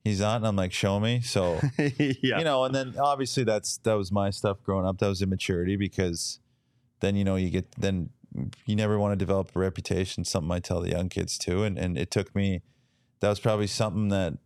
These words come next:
Speaker 1: was my first two years of my career, but, um, I do a ton of stuff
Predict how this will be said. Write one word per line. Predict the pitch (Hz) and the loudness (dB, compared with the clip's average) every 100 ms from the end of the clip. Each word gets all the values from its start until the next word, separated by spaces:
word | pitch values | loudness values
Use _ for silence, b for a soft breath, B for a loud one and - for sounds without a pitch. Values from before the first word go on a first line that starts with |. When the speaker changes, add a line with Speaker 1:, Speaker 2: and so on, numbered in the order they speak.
| _ | _
Speaker 1:
was | - 95 92 | -4 -2 0
my | 95 | -2
first | - 95 - - | 0 -2 -2 -2
two | 110 | 0
years | 95 95 92 | 2 2 0
of | |
my | 95 95 | 0 -2
career, | - 95 104 | 0 0 2
but, | 95 98 80 - _ _ _ _ _ _ - | 2 0 -2 -12 _ _ _ _ _ _ -4
um, | - 92 87 | 0 0 0
I | 101 | 0
do | 107 104 | 0 0
a | |
ton | - 101 | 0 0
of | 95 | 0
stuff | 92 98 95 - | 0 0 0 -6